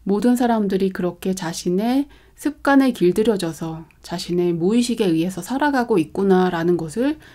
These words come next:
볼 수 있는 거예요. 다른 사람들의 패턴을 보고 파악을 했다면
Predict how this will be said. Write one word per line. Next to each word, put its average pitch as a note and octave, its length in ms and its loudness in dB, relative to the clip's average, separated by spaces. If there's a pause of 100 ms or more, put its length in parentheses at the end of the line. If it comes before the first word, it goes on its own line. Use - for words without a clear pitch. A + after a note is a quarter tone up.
(100)
볼 G#3+ 180 0
수 D4+ 160 0
있는 G3 260 4
거예요. E3+ 440 -4 (540)
다른 C4 340 2
사람들의 B3 480 2
패턴을 C#4+ 480 6
보고 F#3 360 -2
파악을 C4 440 -2
했다면 A3+ 720 0